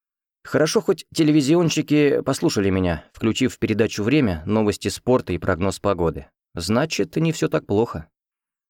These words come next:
А в понедельник утром раздался звонок,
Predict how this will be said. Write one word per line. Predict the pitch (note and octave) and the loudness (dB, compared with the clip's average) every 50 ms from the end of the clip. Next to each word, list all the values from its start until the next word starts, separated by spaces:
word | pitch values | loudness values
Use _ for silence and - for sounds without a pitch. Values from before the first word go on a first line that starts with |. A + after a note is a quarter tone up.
| _ _ _ _ - | _ _ _ _ -10
А | G2 | -10
в | F2+ - | -10 -2
понедельник | - A#2 A2+ A#2 A#2+ A#2 D#3+ E3+ C#3 A2+ G#2 F#2+ - | 0 2 2 2 4 4 4 4 4 4 2 0 0
утром | C3+ F3 F#3 D#3+ F#3 F3+ F#3 F3+ D3+ - - - | 0 0 0 2 2 2 2 2 0 -2 -4 -4
раздался | G#2+ G#2+ G#2 F#2+ F2+ A2 C3 D3 D3 - D3 C3+ | -2 -2 0 0 0 0 0 2 2 0 -2 -2
звонок, | A2 A#2+ A#2+ B2+ B2 G#2+ F#2 E2+ D#2+ - - - | 0 0 2 2 2 2 2 0 -2 -4 -8 -14